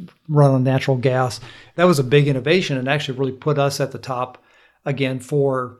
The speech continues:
energy independence or energy security. Well, I mentioned the U S strategic reserves and that being a one month supply of, of, of oil for the country. But all over South Dakota,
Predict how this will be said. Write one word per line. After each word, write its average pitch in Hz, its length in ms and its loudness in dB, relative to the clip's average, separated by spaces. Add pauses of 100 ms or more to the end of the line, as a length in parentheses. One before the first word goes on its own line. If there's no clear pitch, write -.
(160)
energy 147 760 0 (200)
independence 143 840 0
or 127 120 0
energy 131 440 -2
security. 127 720 2 (540)
Well, 165 320 4 (540)
I 160 120 6
mentioned 170 540 6
the 139 100 4
U 147 240 6
S 139 280 2 (140)
strategic 151 680 2
reserves 131 520 0
and 135 140 2
that 139 200 0
being 139 240 2
a 135 120 0
one 143 340 4
month 135 400 2 (280)
supply 123 580 4
of, 123 260 -2
of, 120 260 -8 (120)
of 160 180 0
oil 139 280 4
for 135 140 -6
the - 80 -16
country. 123 480 -10 (520)
But - 360 0
all 214 280 6
over 190 220 8
South 143 300 4
Dakota, 139 560 0